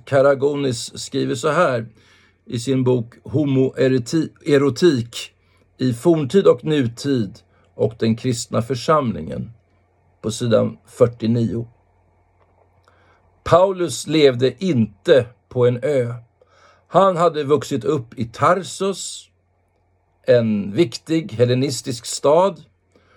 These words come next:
och hans ständiga, dagliga kontakter med sina samtida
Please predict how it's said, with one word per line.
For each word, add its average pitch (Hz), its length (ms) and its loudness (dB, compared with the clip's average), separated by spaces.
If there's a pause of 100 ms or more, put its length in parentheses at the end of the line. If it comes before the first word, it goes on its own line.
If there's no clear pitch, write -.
(320)
och - 120 -10
hans 120 220 0
ständiga, 175 880 2
dagliga 170 680 2
kontakter 156 680 -4
med 135 160 -6
sina 123 260 -6
samtida 123 880 -4